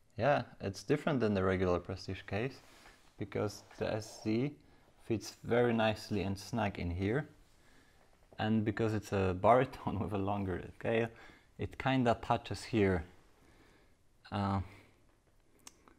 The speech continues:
so it's not perfect. It could use, like, uh, three, four centimeters and, like, two inches more of space,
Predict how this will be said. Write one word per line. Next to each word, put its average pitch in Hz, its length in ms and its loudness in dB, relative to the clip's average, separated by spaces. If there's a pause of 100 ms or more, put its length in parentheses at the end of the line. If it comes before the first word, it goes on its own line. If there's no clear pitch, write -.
(300)
so 113 260 2
it's 110 320 -2
not 131 300 2
perfect. 135 600 2 (680)
It 98 180 -8
could 104 220 -6
use, 113 260 2
like, 101 300 0
uh, 92 320 0 (1000)
three, 123 260 2
four 113 320 0
centimeters 110 680 -2
and, 104 160 -4
like, 95 220 -4 (220)
two 110 160 -2
inches 107 360 -4
more 104 220 -2
of 101 100 -4
space, 131 540 -2